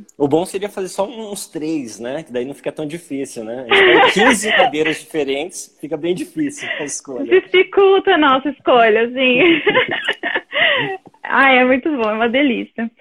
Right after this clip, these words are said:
Speaker 2: Ah, então já vamos ficar aí de olho no, nas páginas do senhor pra saber quando tiver novidades a respeito disso.
Speaker 1: Ah,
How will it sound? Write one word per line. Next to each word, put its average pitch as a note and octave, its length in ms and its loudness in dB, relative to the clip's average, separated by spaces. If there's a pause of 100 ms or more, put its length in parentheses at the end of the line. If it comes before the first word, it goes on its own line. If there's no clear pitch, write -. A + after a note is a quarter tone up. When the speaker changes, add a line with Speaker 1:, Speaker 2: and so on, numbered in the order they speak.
(160)
Speaker 2:
Ah, A#3+ 220 4
então C#4 180 2
já E4 120 2
vamos D4+ 280 -2
ficar E4 500 2 (280)
aí C4 320 0
de C4+ 140 2
olho C4+ 420 4
no, G#3+ 440 0 (280)
nas A3 220 -2 (160)
páginas A#3 440 2
do A3 180 -8
senhor A3+ 520 -2
pra B3+ 400 0
saber A#3+ 440 0
quando B3+ 400 -2 (300)
tiver B3 200 2
novidades A#3 580 2
a A#3+ 60 0
respeito A#3 580 0
disso. G3 280 -4
Speaker 1:
Ah, A2+ 320 4